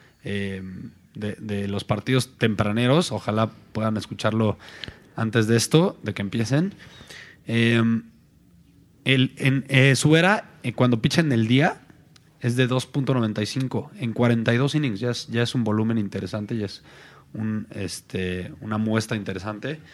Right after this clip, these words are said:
Me llama mucho la atención y creo que, eh,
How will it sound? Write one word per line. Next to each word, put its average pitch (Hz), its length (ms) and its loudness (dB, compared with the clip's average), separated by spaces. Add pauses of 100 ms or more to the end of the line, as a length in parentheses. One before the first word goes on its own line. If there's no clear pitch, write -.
(360)
Me 107 80 -8
llama 117 200 -2
mucho 120 220 -2
la 117 80 2
atención 120 540 0 (640)
y 107 140 -6
creo 127 340 0
que, 135 540 4
eh, 107 640 -4